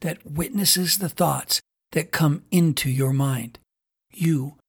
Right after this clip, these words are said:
are a divine heavenly spirit having a human experience. Your spirit is simply inhabiting this year's flesh suit, the relative you. Without these knowings,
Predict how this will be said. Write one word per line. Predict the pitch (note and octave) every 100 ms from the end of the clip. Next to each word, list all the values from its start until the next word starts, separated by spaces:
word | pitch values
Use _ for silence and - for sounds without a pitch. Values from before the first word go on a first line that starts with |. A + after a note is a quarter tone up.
| _ _ -
are | C3+ C3+
a | C3
divine | C#3+ C3 C#3+ C#3 D3+ E3 -
heavenly | D3 C#3+ D3 C#3+
spirit | C3+ - - D#3+ B2+ - _ _ _ _
having | - D3+ C#3 C3+ - _
a | - C3+
human | - D#3 C3
experience. | B2+ B2+ - - C3 A#2+ - - - _ _ _ _ _ _
Your | - D#3 E3+
spirit | - A#3 A3+ G3+ G3+
is | D3+
simply | - F#3+ F#3 E3
inhabiting | C#3+ D3+ F3+ D#3+ D3 C#3+ - _ _ -
this | F#3 F3 -
year's | D#3 D3 C#3
flesh | - F3 F3
suit, | - - A#2+ - - _ _ _ _ _ _ _
the | - C#3+
relative | D3 E3 D3+ C3 D3+ B2+
you. | C#3 D#3+ C3 - _ _ _ _ _ _
Without | C#3+ C#3+ G3+ A3+ A#3
these | G#3 F3+
knowings, | C#3+ E3 E3 B2 B2+ -